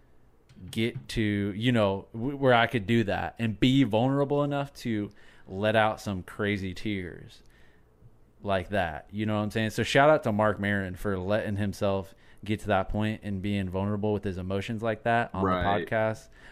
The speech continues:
Speaker 1: We fuck with you, and we would really like to be on your pod and have you on ours as well and kinda do, like, a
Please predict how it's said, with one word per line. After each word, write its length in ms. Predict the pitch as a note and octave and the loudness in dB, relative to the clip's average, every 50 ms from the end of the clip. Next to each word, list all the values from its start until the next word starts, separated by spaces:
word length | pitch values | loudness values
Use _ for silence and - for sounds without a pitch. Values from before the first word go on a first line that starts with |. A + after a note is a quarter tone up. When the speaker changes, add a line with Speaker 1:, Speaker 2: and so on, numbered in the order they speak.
| - - | -14 -4
Speaker 1:
We 140 | - G#2+ G#2+ | -2 -2 0
fuck 280 | - - A#2 A2+ A2+ - | 2 4 2 2 2 0
with 160 | A#2+ - - | -4 -4 -4
you, 200 | B2 B2 B2+ B2+ - | -2 0 0 0 -2
and 120 | - G2 G2 | -2 -2 -2
we 120 | G2 G2 | -2 -2
would 180 | F#2+ F#2+ F#2+ F#2 | -2 -2 -2 -2
really 380 | F#2 F#2 F#2+ G#2 G#2+ G#2+ G#2+ | -2 -2 0 0 2 2 2
like 240 | G2+ G#2 G#2 G2 G2 | 2 2 0 0 -2
to 80 | G#2+ F#2+ | -4 -6
be 160 | F#2+ G#2 G2 | -6 -6 -4
on 200 | - G#2 A2+ B2 | -4 -2 -2 -2
your 120 | B2 A#2 | -2 -2
pod 240 | - - A#2+ A#2+ G#2+ F2+ | 0 0 2 2 0 -2
and 80 | F2+ | -4
have 160 | E2 F2 F2 | -6 -6 -6
you 200 | F2+ F#2 F#2 E2+ - | -6 -8 -10 -10 -8
on 300 | - F#2 F#2+ F#2 F#2 F#2+ - | -6 -6 -6 -6 -8 -8 -8
ours 420 | F#2 F#2 F2+ F2+ F2 F2 F#2 E2+ F2 | -8 -6 -4 -4 -6 -6 -8 -10 -12
as 100 | F2+ F2+ | -14 -10
well 380 | F2+ F#2 G2 F#2 F2 F2+ - - | -6 -4 -4 -2 -4 -4 -6 -8
and 100 | F#2 F2+ | -10 -10
kinda 220 | - G#2 G2+ G2 | -8 -6 -6 -6
do, 200 | F#2 F#2+ F#2+ F#2+ F#2 | -6 -6 -6 -4 -4
like, 200 | F2+ F2 - - | -6 -6 -6 -8
a 220 | F2 F#2 F#2 | -8 -8 -10